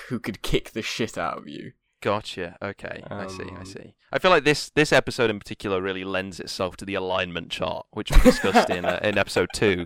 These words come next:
Speaker 2: The Styles of Hat. Like, you've got friendly, you've got, <laughs> like, power, power level, you know,
Speaker 1: Mm-hmm.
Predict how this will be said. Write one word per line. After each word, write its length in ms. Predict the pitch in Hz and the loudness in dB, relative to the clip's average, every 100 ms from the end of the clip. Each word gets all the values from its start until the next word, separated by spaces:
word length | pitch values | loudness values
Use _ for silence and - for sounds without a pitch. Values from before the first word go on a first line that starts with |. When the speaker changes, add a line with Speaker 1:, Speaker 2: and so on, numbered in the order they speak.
| - | -8
Speaker 2:
The 60 | |
Styles 260 | - 92 90 | -6 -4 -4
of 60 | 90 | -8
Hat. 260 | 92 82 _ _ _ - | -10 -10 _ _ _ -2
Like, 120 | 107 | 0
you've 120 | 110 | 4
got 240 | 113 107 - | 4 4 2
friendly, 800 | - 143 135 135 135 123 123 113 | 6 6 8 6 6 6 4 0
you've 220 | 113 - | -4 4
got, 300 | 120 107 - 113 - | 6 8 6 -2 -8
<laughs> 140 | - 117 | -8 -2
like, 220 | 101 - - | -4 -4 -2
power, 580 | - 139 127 113 110 110 - | 4 6 8 8 6 4 0
power 320 | 127 120 107 | 2 2 2
level, 500 | 107 98 104 98 98 _ _ _ _ - | 0 0 -2 -4 -6 _ _ _ _ -8
you 120 | 107 | -4
know, 160 | 104 | 0
Speaker 1:
Mm-hmm. 40 | 95 | 0